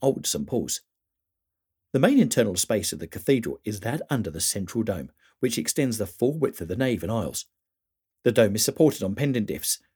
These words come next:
rising between eight arches spanning the nave, choir, transepts and aisles. The eight piers that carry them are not evenly spaced. Wren has maintained an appearance of eight equal spans by inserting segmental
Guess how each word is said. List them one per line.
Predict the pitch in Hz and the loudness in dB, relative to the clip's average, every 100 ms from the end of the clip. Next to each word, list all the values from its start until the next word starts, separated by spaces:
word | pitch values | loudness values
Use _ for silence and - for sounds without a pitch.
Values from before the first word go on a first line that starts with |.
| _ | _
rising | 110 107 117 151 151 | -2 0 0 0 0
between | 156 107 92 - | -2 -2 -4 -4
eight | 110 120 - | -4 -4 -4
arches | 131 127 - 87 | -4 -4 -4 -2
spanning | - - 127 90 | 0 0 0 -2
the | 87 | -2
nave, | 110 92 - _ _ - | -2 -2 -6 _ _ -4
choir, | 151 87 - _ _ | -2 -2 -4 _ _
transepts | - 196 165 - - | -2 0 0 -2 -2
and | 107 | -2
aisles. | 104 69 - _ _ _ _ _ _ - | -4 -6 -12 _ _ _ _ _ _ -6
The | - 131 | 0 2
eight | 123 113 | 2 2
piers | 127 110 - | 0 0 0
that | 80 | -6
carry | 127 143 | -2 0
them | 95 76 - - | 0 -4 -12 -6
are | 120 | -2
not | 120 147 226 - | 0 0 0 2
evenly | 185 113 85 82 | 2 2 -4 -6
spaced. | - 131 98 - - _ _ _ _ _ _ - | -4 -2 -2 -6 -12 _ _ _ _ _ _ -4
Wren | 110 175 | 0 2
has | 233 | 2
maintained | 226 180 - 127 101 | 2 0 0 0 0
an | 87 | -2
appearance | - 143 73 95 | -4 -4 -4 -6
of | - - | -8 -4
eight | 120 147 - | -4 -4 -4
equal | 143 120 90 92 | -6 -4 -8 -8
spans | - 123 85 78 | -4 -2 -4 -6
by | 92 | -6
inserting | 98 107 156 - 82 | -4 0 0 -2 -4
segmental | 87 95 92 98 120 151 | -4 -4 -4 -6 -4 -6